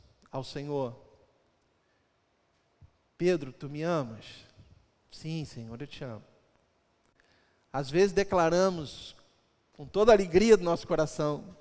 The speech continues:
Senhor, eu te amo. O que a palavra de Deus nos fala sobre amar é muito simples. Se você me ama,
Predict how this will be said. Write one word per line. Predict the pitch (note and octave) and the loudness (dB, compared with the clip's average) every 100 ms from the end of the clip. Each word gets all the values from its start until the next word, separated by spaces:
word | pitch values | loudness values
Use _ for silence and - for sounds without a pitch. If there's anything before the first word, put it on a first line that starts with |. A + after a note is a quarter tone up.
| _ _ | _ _
Senhor, | - D#3 D#3+ F#3 E3+ | -10 -8 -2 2 2
eu | E3+ | 0
te | - F3+ | -6 -2
amo. | F3 F3 C3 A#2 - _ _ _ _ _ _ _ _ _ _ _ _ _ | 0 0 -2 -16 -20 _ _ _ _ _ _ _ _ _ _ _ _ _
O | - | 0
que | |
a | G3 | 4
palavra | G3+ G3+ A3 G#3+ | 8 8 6 2
de | F3+ | -4
Deus | D3+ G3 A3+ - | 2 6 8 6
nos | F#3 - | -4 -4
fala | - G3+ G3+ | 6 8 8
sobre | F3+ - F3 D#3+ E3 D3+ A#2+ - _ - | 4 -4 -6 -2 0 0 -4 -14 _ -2
amar | D3 C#3+ E3+ E3 C3 - - _ _ _ _ _ _ _ _ - | 0 0 0 0 -4 -12 -20 _ _ _ _ _ _ _ _ -10
é | C#3 | -8
muito | D3+ F#3 | -8 -10
simples. | - C#3+ A#2 - - - - - _ _ _ _ _ _ _ | -12 -10 -12 -14 -20 -20 -20 -20 _ _ _ _ _ _ _
Se | - - D3+ | -20 -14 -8
você | D3+ - F3 | -8 -4 -4
me | F#3+ | -2
ama, | E3+ D#3 G3+ A3+ C4 | 0 0 0 -2 -4